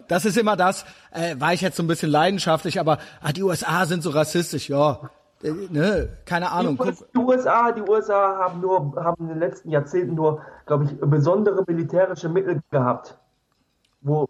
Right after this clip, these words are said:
Speaker 2: viele Sachen besonders aufgefallen sind, vor allen Dingen viele Fehler, die andere aber ähnlich oder genauso gemacht hätten, wenn sie die gleichen militärischen Mittel gemacht
Speaker 1: Ach
Speaker 2: haben.
Speaker 1: so, du meinst jetzt außenpolitisch?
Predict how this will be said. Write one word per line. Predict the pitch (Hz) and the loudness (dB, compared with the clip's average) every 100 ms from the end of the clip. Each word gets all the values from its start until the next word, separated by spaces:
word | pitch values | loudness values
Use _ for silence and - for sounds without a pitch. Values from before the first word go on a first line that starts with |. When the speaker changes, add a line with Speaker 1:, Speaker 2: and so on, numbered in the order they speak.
| - 127 | -6 -8
Speaker 2:
viele | 208 196 | -2 0
Sachen | 190 175 170 143 | 2 0 0 2
besonders | 135 156 190 190 185 180 - | 4 2 2 2 2 0 -2
aufgefallen | 160 - 196 - 120 117 | 0 0 -2 -4 -6 -10
sind, | 113 113 - | -10 -10 -6
vor | 143 | -2
allen | 175 | -2
Dingen | 175 - | -2 -6
viele | 180 170 | -2 -2
Fehler, | 170 175 123 - - _ - - - | 0 2 0 -2 -10 _ -20 -10 -2
die | |
andere | 165 185 196 190 196 | 0 2 2 2 2
aber | 165 160 147 - - | 2 4 2 0 -4
ähnlich | 190 208 214 226 | 0 0 0 -4
oder | 165 156 | -2 -2
genauso | 151 165 202 190 | 2 2 2 0
gemacht | 185 180 - | -2 -2 -4
hätten, | 165 - 110 - _ _ _ _ _ _ | -6 -6 -14 -18 _ _ _ _ _ _
wenn | 151 175 | -4 -2
sie | 160 | -2
die | 147 | -2
gleichen | 156 175 185 | 0 0 0
militärischen | 170 147 151 131 139 | -2 0 0 0 -2
Mittel | 135 131 | -2 -2
gemacht | 123 113 - | -2 -2 -4
Speaker 1:
Ach | 156 | -2
Speaker 2:
haben. | |
Speaker 1:
so, | 202 | 0
du | 185 | 2
meinst | 180 190 | 0 0
jetzt | 196 185 | -2 0
außenpolitisch? | 170 202 - 139 120 110 - | 0 -2 -4 -4 -4 -8 -14